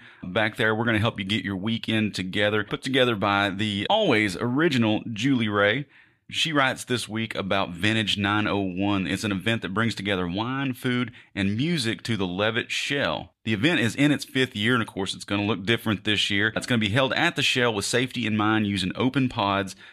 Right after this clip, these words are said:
so that the community feels connected. There will be an afternoon session from noon to three P M and an evening session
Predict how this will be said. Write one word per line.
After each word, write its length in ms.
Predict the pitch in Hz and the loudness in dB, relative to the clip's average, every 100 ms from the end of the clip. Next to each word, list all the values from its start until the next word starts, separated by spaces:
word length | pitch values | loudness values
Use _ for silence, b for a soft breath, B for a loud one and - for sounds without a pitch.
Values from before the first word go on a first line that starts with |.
| B | B
so 180 | - 110 | 2 2
that 100 | 95 | 0
the 60 | |
community 420 | 95 101 104 101 95 | -6 0 0 0 -2
feels 280 | 95 92 | -2 -2
connected. 600 | - 90 90 85 - 73 - _ _ _ _ _ _ | -2 -2 0 -2 -8 -14 -18 _ _ _ _ _ _
There 160 | 117 123 | -2 0
will 100 | 117 | 4
be 120 | 131 | 2
an 140 | 113 | 2
afternoon 520 | 135 151 - 139 135 127 | 0 0 2 4 4 4
session 400 | 135 131 143 123 | 2 2 2 0
from 240 | 110 107 | 2 4
noon 240 | 127 139 | 6 4
to 60 | 131 | 2
three 240 | - 131 | -2 -2
P 260 | 127 117 113 | 0 0 2
M 200 | 139 135 | 2 2
and 260 | 143 165 151 | 2 4 4
an 120 | 123 | 2
evening 340 | 170 208 143 | 0 2 2
session 460 | 120 113 107 120 | 2 0 0 0